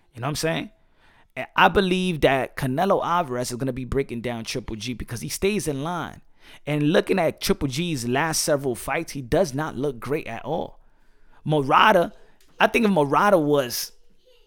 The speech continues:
just a little bit better, I think it would have been a tough fight for Triple G. You know what I'm saying? I didn't, I think he was doing, I even think he was doing a, a good job. He was getting hit, he was getting with the body, got hurt to the body again. Um,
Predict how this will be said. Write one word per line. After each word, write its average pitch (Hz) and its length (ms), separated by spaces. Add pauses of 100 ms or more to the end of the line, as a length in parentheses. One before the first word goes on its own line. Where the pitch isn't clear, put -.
(520)
just 208 300
a 127 100
little 151 380
bit 123 260
better, 110 380 (240)
I 170 80
think 160 160
it - 20
would 151 100
have 131 60
been 139 160
a 113 60
tough 151 300
fight 208 260
for - 100
Triple 147 340
G. 107 280 (240)
You 147 100
know 160 60
what 165 120
I'm 180 40
saying? 165 60
I 202 160
didn't, 226 220
I 190 80
think 220 180
he 196 80
was 196 100
doing, 190 200
I 214 240
even 214 260
think 190 120
he 180 60
was 185 120
doing 196 160
a, - 100
a 170 240
good 165 240
job. 180 200
He 170 40
was 185 100
getting 165 240
hit, 147 200
he 214 60
was 175 120
getting 156 180
with 123 100
the 113 60
body, 202 360
got 143 180
hurt 147 160
to - 80
the 131 60
body 127 320
again. 175 400 (500)
Um, 123 480